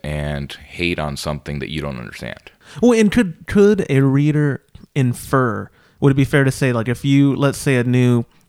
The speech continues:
Speaker 2: and, and I don't listen to radio, so, man, I do not know who's popular now. Let's say Taylor Swift. Didn't she just come out with something new?
Speaker 1: I think she did, yeah.
Speaker 2: Okay. Taylor Swift writes a, a, a, a, a C D or releases one, and your magazine doesn't cover it. I guess a reader could infer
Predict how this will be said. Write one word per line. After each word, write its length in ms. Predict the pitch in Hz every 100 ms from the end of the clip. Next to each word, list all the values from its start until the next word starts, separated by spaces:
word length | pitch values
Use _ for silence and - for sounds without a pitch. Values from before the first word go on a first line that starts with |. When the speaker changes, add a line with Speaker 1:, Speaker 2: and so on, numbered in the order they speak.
| - -
Speaker 2:
and, 180 | 127
and 140 | - 123
I 40 |
don't 120 | 147 120
listen 220 | 127 120
to 80 | 107
radio, 340 | 113 113 107
so, 160 | - 117
man, 180 | 120
I 140 | 104 123
do 80 | 123
not 240 | 120 117
know 120 | 117
who's 160 | 120 117
popular 380 | - 113 117 -
now. 160 | 107
Let's 160 | 120 -
say 120 | 202
Taylor 260 | - 165 143
Swift. 360 | - 127 98
Didn't 160 | 147 175
she 140 | -
just 160 | 185 180
come 120 | 185
out 140 | 170 -
with 100 | 165
something 320 | 165 165 165
new? 220 | 170 175 170 _ 104
Speaker 1:
I 60 |
think 160 | 127 127
she 100 | 78
did, 220 | 71 65
yeah. 140 | 67 71
Speaker 2:
Okay. 360 | 151 - 76 - _ - -
Taylor 260 | 254 240
Swift 460 | 175 156 131 110 -
writes 280 | 147 151 160
a, 140 | 139
a, 500 | - 135 - 131 120 -
a, 80 |
a, 400 | 127 120 - 123 120
a 40 |
C 240 | - 156
D 200 | 135 120
or 120 | 110 107
releases 560 | 123 131 139 135 120
one, 240 | 117 110 110 -
and 180 | 131 127
your 300 | 147 180 185
magazine 520 | 170 156 156 135 139
doesn't 360 | 127 123 117 -
cover 400 | - 135 120 107
it. 180 | 98 _
I 100 | 123
guess 220 | 131 156 151
a 40 |
reader 280 | 131 156 143
could 240 | - 147
infer 600 | 131 120 - 123 127 131